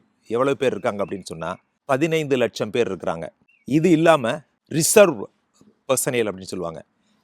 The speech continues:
ஆக்டிவ் டியூட்டில வந்து டிப்ளாய் பண்ணியிருப்பாங்க. ரிசர்வ் அப்படிங்கிறது தேவைப்படும் பொழுது இருப்பதற்காக. அதுல ஒன்பது லட்சம் ரிசர்விஸ்ட் இருக்கிறாங்க. இது இல்லாம paramilitary ஃபோர்ஸஸ் அப்படின்னு ஒண்ணு இருக்கு. இந்த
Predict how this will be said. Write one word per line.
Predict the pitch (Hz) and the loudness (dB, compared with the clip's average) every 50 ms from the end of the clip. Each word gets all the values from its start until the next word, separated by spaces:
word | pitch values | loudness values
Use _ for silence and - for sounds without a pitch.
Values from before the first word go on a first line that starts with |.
| - - 139 | -2 -2 -2
ஆக்டிவ் | - _ - 196 175 143 | -2 _ -2 -2 0 0
டியூட்டில | 135 135 - 143 131 127 117 | -2 -4 -2 -2 0 0 0
வந்து | 120 131 135 110 | 0 -2 -2 -2
டிப்ளாய் | 120 - - 147 131 - | -2 0 0 0 0 -2
பண்ணியிருப்பாங்க. | 120 107 104 101 85 101 98 98 123 170 208 - _ _ - - | -4 -8 -6 -6 -6 -6 -6 -4 -6 -6 -8 -10 _ _ -8 -6
ரிசர்வ் | 135 - - 196 170 165 | -2 0 0 2 2 2
அப்படிங்கிறது | 135 120 139 123 120 117 107 127 175 - - 147 | 0 0 -2 -2 -2 -2 -2 -4 -6 -2 0 2
தேவைப்படும் | 143 156 151 - 147 135 123 117 | 2 2 0 -2 -4 -4 -4 -4
பொழுது | 123 127 127 147 131 - | -4 -4 -2 -4 -4 -4
இருப்பதற்காக. | 107 98 - 92 87 - - - 82 78 82 - _ _ - - 113 135 | -6 -12 -10 -12 -16 -12 -8 -8 -8 -8 -10 -16 _ _ -8 -2 -2 0
அதுல | 147 160 143 147 180 - - _ _ _ _ - - - | 2 2 2 2 0 -2 -8 _ _ _ _ -10 -4 -4
ஒன்பது | 135 147 160 175 185 170 151 | -4 -2 0 2 2 4 4
லட்சம் | 151 139 - - 147 107 95 - _ - 123 | 2 2 0 -2 -4 -4 -6 -10 _ -10 -6
ரிசர்விஸ்ட் | 113 - 160 143 131 - - - | -2 0 0 0 0 -2 -4 -8
இருக்கிறாங்க. | 113 92 90 98 92 90 82 78 - - _ _ _ - - 131 | -8 -8 -6 -6 -6 -6 -8 -10 -14 -16 _ _ _ -8 -2 2
இது | 151 180 | 2 4
இல்லாம | 165 160 156 156 190 175 - _ - | 4 4 4 2 2 -2 -2 _ 4
paramilitary | 160 170 185 202 208 190 175 175 156 - - 147 143 | 4 6 6 6 4 4 2 0 -2 -2 -2 -4 -2
ஃபோர்ஸஸ் | - - 139 131 - - 131 - - | -2 -2 -4 -4 -2 -4 -4 -4 -4
அப்படின்னு | 110 113 120 110 107 | -4 -4 -4 -6 -6
ஒண்ணு | 101 101 95 | -8 -8 -8
இருக்கு. | - - - - _ _ _ - | -10 -10 -12 -12 _ _ _ -8
இந்த | 127 123 | -8 -6